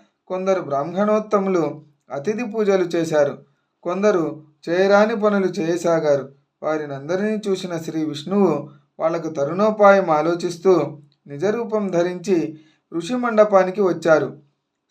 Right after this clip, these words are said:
సిద్ధులు మొదలైన పురుషులంతా శిష్య, మిత్ర, పుత్ర, కళత్రాదులతో కూడి తమ ఆశ్రమానికి విచ్చేసిన మహావిష్ణువుని దర్శనం వల్ల సంతృప్తి పొంది ఆ పరమాత్ముని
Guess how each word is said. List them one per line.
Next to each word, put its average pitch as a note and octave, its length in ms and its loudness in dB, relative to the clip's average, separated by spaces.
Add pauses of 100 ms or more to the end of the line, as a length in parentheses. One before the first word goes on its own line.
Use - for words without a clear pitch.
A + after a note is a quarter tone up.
సిద్ధులు E3+ 460 -4 (400)
మొదలైన E3+ 380 -2 (120)
పురుషులంతా G3+ 600 2 (500)
శిష్య, F#3 340 -4 (200)
మిత్ర, E3 320 -2
పుత్ర, E3 380 -4 (180)
కళత్రాదులతో F#3 840 4 (120)
కూడి F3+ 280 4 (420)
తమ E3+ 140 -4 (180)
ఆశ్రమానికి G#3 580 0
విచ్చేసిన F#3+ 520 0 (720)
మహావిష్ణువుని F#3+ 920 0 (260)
దర్శనం F3+ 460 -2
వల్ల F#3 160 6 (720)
సంతృప్తి E3 540 -10
పొంది E3+ 360 -2 (500)
ఆ - 20 -2 (140)
పరమాత్ముని F3+ 680 -4